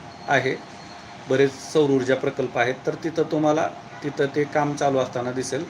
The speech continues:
तसंच दक्षिणेकडून जर तुम्ही गेले म्हणजे इटगे असेल, नागनाळी असेल, ह्या भागात देखील तुम्हाला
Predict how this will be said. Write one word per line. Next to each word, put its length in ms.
तसंच 280
दक्षिणेकडून 640
जर 140
तुम्ही 300
गेले 280
म्हणजे 580
इटगे 280
असेल, 380
नागनाळी 440
असेल, 360
ह्या 120
भागात 340
देखील 380
तुम्हाला 320